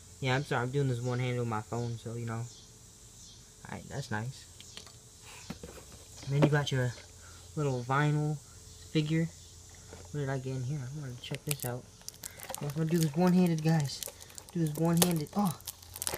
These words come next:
it's so hard. Peep my socks, the iHeart haters.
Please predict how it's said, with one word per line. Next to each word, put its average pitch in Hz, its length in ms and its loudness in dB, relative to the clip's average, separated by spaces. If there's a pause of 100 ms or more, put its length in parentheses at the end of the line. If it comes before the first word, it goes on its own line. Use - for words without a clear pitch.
(260)
it's - 260 2
so 170 280 4
hard. 160 260 4 (340)
Peep 160 180 4
my 151 100 0
socks, 156 400 4
the - 80 -4
iHeart 156 440 6
haters. 160 280 4